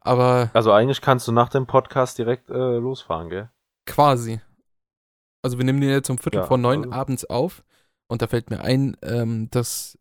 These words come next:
Speaker 1: also meine Zeit wird jetzt noch begrenzter, weil morgen kommt ein, äh, Spiel raus, worauf ich mich schon sehr freue. Tatsächlich.
Speaker 2: Welches Spiel kommt denn raus?
Speaker 1: Far Cry sechs.
Speaker 2: <gasps> Aha. Spielst du das dann genauso aktiv wie, ähm, Assassin's Creed?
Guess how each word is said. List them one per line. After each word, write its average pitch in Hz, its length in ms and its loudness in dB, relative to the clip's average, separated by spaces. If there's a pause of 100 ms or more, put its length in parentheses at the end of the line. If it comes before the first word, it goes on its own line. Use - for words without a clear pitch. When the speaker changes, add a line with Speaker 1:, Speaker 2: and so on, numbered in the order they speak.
Speaker 1:
also 127 180 -6
meine 120 240 -2
Zeit 127 320 -2
wird 131 140 -6
jetzt 127 180 -4
noch 135 160 -2
begrenzter, 123 640 -6
weil 120 80 -2
morgen 123 300 -2
kommt 123 260 -4
ein, 123 380 -4
äh, 107 240 -10
Spiel 254 320 0
raus, 117 440 -4
worauf 123 400 -4
ich - 160 -16
mich 120 140 -12
schon 123 180 -12
sehr 117 180 -10
freue. - 400 -16 (1000)
Tatsächlich. 113 420 -12
Speaker 2:
Welches 110 280 -2
Spiel - 180 -8
kommt 95 240 -8
denn 95 120 -8
raus? 180 180 -4
Speaker 1:
Far 185 100 -2
Cry 165 220 -4
sechs. 151 400 -8 (1200)
Speaker 2:
<gasps> - 20 -12
Aha. 104 1700 -8
Spielst 123 300 -8
du 120 60 -2
das 113 220 4
dann 110 140 -4
genauso 117 420 0
aktiv 113 580 -4
wie, 101 320 -6
ähm, 95 680 -4
Assassin's 107 500 -10
Creed? 135 340 -10